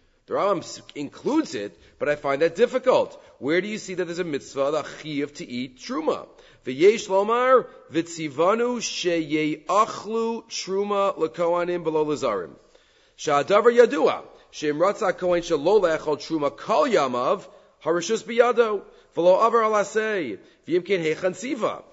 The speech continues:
Elavadei kachi shetziva shetia hatruma muteres lahem. Kei nirali. Seems like the question is how to understand this. Does this mean rishus, not a chiyuv?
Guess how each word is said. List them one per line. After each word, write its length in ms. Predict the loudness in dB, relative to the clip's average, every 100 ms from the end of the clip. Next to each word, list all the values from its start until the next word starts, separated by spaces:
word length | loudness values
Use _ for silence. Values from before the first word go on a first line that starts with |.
| -20 _
Elavadei 560 | -4 -2 0 0 0 -2
kachi 460 | -2 -2 -2 -6 -8
shetziva 640 | -4 -6 -6 -10 -2 -2
shetia 480 | -2 -8 -4 -2 0
hatruma 420 | -2 -4 -4 -4
muteres 480 | -4 -2 0 0 -2
lahem. 380 | -4 -4 -6 -10 -20 _ _ -6
Kei 160 | -2
nirali. 440 | 0 0 0 -4 -8 -18 _ -14
Seems 340 | -8 -6 -2
like 180 | -4 -4
the 80 | -2
question 220 | -2 -2
is 80 | -2
how 80 |
to 60 | 0
understand 340 | -2 -2 -2 0
this. 80 |
Does 160 | 0 -2
this 160 | -2 -4
mean 260 | -4 -4 -14 -10
rishus, 520 | -8 -2 0 0 0
not 160 | -2 -2
a 20 |
chiyuv? 480 | -4 -2 -2 -4